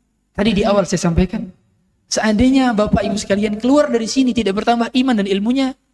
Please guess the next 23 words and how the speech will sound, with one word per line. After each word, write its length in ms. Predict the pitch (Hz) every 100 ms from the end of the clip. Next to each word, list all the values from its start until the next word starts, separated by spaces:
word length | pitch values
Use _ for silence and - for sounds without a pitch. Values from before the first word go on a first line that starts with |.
| _ _ _
berarti 240 | 180 180 -
itu 80 |
salah 240 | 214 - -
saya, 320 | - 170 139 _ _ _ _ _
bukan 240 | 180 170
salah 160 | 185 175
Bapak 240 | 156 131
Ibu. 140 | 135 135 _ _ _ _ _ _ _ _ _ _ _ _ _ _ _
Berarti 160 | 170 240
salah 240 | 190 160
saya. 240 | - 151 - _ _ _ _ _ _ _ _ _ _ _ _
Karena 240 | - 185 214
sayanya 480 | 220 233 302 330 294 - - -
yang 160 | 269 247
salah 240 | 285 277
berarti. 320 | 226 233 - 226 - - _ _ _
Sayanya 460 | _ 240 285 294 254
yang 100 | 240
tidak 160 | 233
mempersiapkan 800 | 220 220 233 233 233 269 269 - _ _ _ _
keimanan 400 | 226 214 208 240
dan 160 | 247 247
keilmuan. 480 | 254 226 254 208